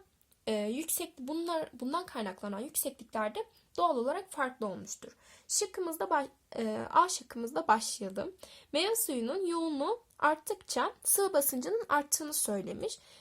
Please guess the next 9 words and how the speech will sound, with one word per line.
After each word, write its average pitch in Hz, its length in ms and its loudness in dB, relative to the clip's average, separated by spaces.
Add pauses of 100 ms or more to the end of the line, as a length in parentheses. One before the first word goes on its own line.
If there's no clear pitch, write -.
(160)
Yoğunluk 339 500 4
sabit, 302 680 2 (400)
e, 220 80 0
yoğunluk 262 640 2
sabitken, 330 840 0
e, 226 240 -2
bardakları 269 460 2
inceleyerek 311 600 -6
biz - 280 -4